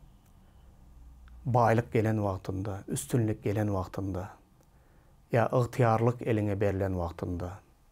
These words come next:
xudaý gorkusunu ýitirmä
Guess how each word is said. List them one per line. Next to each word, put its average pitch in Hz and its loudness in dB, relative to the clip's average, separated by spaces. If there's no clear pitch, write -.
xudaý 117 4
gorkusunu 104 -4
ýitirmä 98 -2